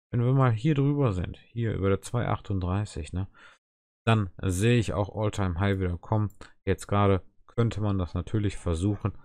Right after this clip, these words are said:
aber wie ich gerade gesagt habe, das haben wir in letzter Zeit sehr, sehr öfter gewe-, gesehen und im Endeffekt nur eine Seitwärtsbewegung gehabt. Nichtsdestotrotz jetzt gerade in, just in this second,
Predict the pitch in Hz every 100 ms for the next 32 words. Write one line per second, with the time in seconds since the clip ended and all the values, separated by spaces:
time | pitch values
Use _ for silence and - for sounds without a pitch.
0 | - _ - 95 95 90 - 92 85 -
1 | 90 87 82 80 - 87 - - - 92
2 | 90 87 87 85 - - 92 95 - 92
3 | 87 107 107 73 - - 92 87 92 -
4 | 92 87 92 90 95 90 98 80 135 139
5 | 92 - 101 113 135 - - 104 98 85
6 | 95 117 - 82 - - 85 78 73 76
7 | - - - - _ _ _ - - -
8 | - - 104 113 127 110 - - 95 98
9 | - - - - _ _ 101 113 117 -
10 | 98 98 92 85 _ - 95 92 - -
11 | 90 117 131 - - 101 95 113 - -
12 | 95 80 80